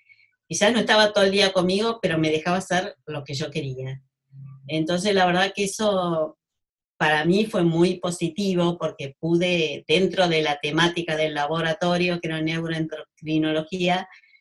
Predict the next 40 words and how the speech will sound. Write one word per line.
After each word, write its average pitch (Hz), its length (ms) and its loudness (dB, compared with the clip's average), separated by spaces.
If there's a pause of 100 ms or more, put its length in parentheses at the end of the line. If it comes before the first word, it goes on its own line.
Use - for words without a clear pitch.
(180)
realizar 160 420 -2
mis 170 160 0
propias 175 380 -4
tareas, 170 400 0
escribir 175 480 -2
mis 180 160 0
propios 175 420 -2
papers, 175 560 -2 (460)
y 170 400 0
yo 202 120 -4
sentía 220 500 0
como 180 260 -2
que 156 200 -4
había 151 260 -2
una 190 180 -2
confianza 170 540 -2
absoluta, 156 640 -6
y 139 80 -10
creo 175 320 -8
que 170 220 -2
eso 190 400 -2 (100)
me 156 140 -4
enseñó 156 420 -2
a 175 80 0
que 175 80 -4
yo 151 160 -6
tengo 175 220 0
que 160 120 0
confiar 151 460 0
en 160 160 2
mis 147 400 -10 (260)
becarios 170 580 2
ahora, 160 500 0 (100)
porque 147 380 -10
si - 160 -8
uno 180 200 0
les 170 200 0
da 175 340 0 (540)
esa 151 440 -4
confianza, 175 800 -2